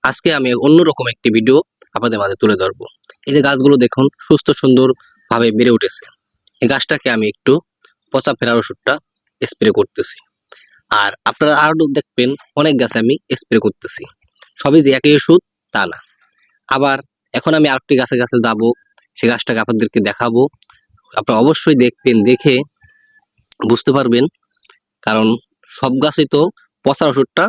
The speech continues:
চলবে না, কারণ যে গাছে বেশি অতিরিক্ত বেড়ে গেছে সেটাকে আমি একটু পচার ওষুধ দিয়ে দেব, যদি কোনো কারণবশত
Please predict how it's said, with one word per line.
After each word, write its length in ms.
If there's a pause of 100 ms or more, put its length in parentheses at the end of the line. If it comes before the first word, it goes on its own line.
(380)
চলবে 300
না, 60 (800)
কারণ 160 (180)
যে 100 (100)
গাছে 220 (800)
বেশি 240 (300)
অতিরিক্ত 320 (100)
বেড়ে 220
গেছে 220 (540)
সেটাকে 360 (180)
আমি 180
একটু 160 (100)
পচার 280
ওষুধ 200 (540)
দিয়ে 200
দেব, 100 (480)
যদি 180 (120)
কোনো 140 (100)
কারণবশত 420